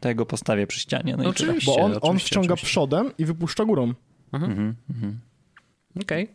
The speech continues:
Speaker 2: To ciekawy sprzęt. Znaczy, myślę, że tutaj cena, cena rzeczywiście jest, y, chyba kluczowa
Speaker 3: Bardzo,
Speaker 2: i
Speaker 3: bardzo.
Speaker 2: faktycznie dla osób, które mają nie za duże mieszkania albo właśnie chcą, y, uzupełnić, y, sypialnię, bo tak naprawdę czyste powietrze w sypialni jest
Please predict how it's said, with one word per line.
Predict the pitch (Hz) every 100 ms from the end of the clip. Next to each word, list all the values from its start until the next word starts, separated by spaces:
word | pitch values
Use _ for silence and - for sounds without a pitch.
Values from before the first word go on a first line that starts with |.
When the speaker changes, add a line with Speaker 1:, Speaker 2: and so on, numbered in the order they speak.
| _ _
Speaker 2:
To | 202
ciekawy | - 262 208 135
sprzęt. | - 95 -
Znaczy, | 190 - 202
myślę, | 208 208
że | 180 180
tutaj | - 165
cena, | - 165 151 151
cena | - 156 139
rzeczywiście | 135 - 131 - 127
jest, | 120 -
y, | 135 127 131 120
chyba | 135 117
kluczowa | 131 123 120 120 117
Speaker 3:
Bardzo, | 113 107
Speaker 2:
i | 110 117 - - -
Speaker 3:
bardzo. | 117 117
Speaker 2:
faktycznie | 113 113 123 127
dla | 123 120
osób, | 120 - 120
które | - 123 117 113
mają | 113 110 113 113
nie | 113 117 120
za | 113 117
duże | 117 117
mieszkania | 110 - 117 107 104
albo | 107 110
właśnie | 110 107 117
chcą, | - 113 - - 110 101 104 104
y, | 107
uzupełnić, | 117 117 117 113 113 - - - -
y, | 113 110
sypialnię, | 104 120 117 107 110 107
bo | 113 - - -
tak | 123
naprawdę | 131 151 147 147 139 - - - _ _ _
czyste | - - 170
powietrze | 143 151 -
w | 147
sypialni | 156 156 147 147 139
jest | -